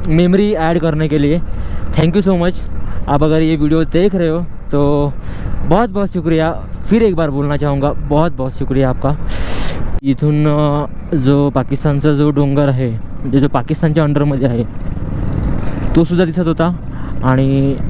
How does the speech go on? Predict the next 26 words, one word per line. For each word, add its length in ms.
आपला 320
जो 120
शेवटचा, 720
म्हणजे 260
भारताचा 380
जो 100
शेवटचा 460
डोंगर 320
आहे, 180
तो 80
सुद्धा 240
इथून 240
दिसत 160
होता. 360
काल, 240
अ, 340
जे 220
आपल्याला 320
बॉर्डरवरती 580
जे 80
जवान 280
मिळालेले 460
त्यांनी 240
ही 200
माहिती 300
दिली. 260